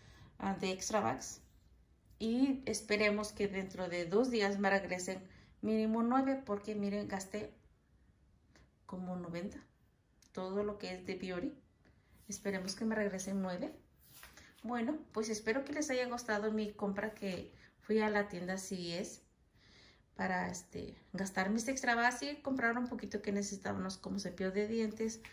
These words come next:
cositas así. O antes que se me venzan los cupones o los extra bucks. Bueno, pues me despido. Miren, ahí está mi muñeco, está durmiendo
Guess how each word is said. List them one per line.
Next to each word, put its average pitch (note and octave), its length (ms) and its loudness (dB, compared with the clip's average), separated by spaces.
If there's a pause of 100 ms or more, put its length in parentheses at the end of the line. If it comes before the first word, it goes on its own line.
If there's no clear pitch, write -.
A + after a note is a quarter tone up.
(320)
cositas B3+ 400 -6
así. G#3+ 300 -6 (800)
O A3+ 180 2
antes G#3 280 2
que G3+ 100 -6
se G3+ 120 0
me G#3 120 2
venzan G3 260 2
los G3+ 120 -6
cupones C4 540 -4
o G#3+ 40 -6
los G3+ 160 -4
extra A3+ 280 -8
bucks. - 340 -12 (640)
Bueno, C4 260 2
pues A#3+ 160 -2
me A#3+ 140 2
despido. C4+ 400 0 (140)
Miren, - 240 -10
ahí - 100 -6
está F3+ 180 -8
mi F#3+ 120 -2
muñeco, A3+ 360 -4
está - 180 -4
durmiendo G#3+ 400 -2